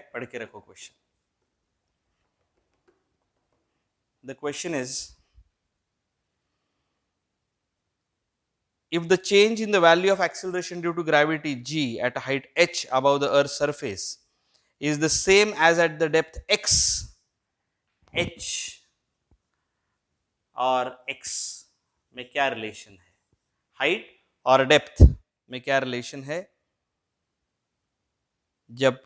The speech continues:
acceleration due to gravity same हो? ये क्या यहाँ पे किया है, यहाँ सिर्फ डेप्थ को उन्होंने x लिखा है,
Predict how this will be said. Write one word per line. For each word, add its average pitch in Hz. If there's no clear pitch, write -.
acceleration 127
due 123
to 127
gravity 113
same 170
हो? 110
ये 143
क्या 139
यहाँ 123
पे 135
किया 117
है, 98
यहाँ 147
सिर्फ 170
डेप्थ 165
को 175
उन्होंने 165
x -
लिखा 127
है, 135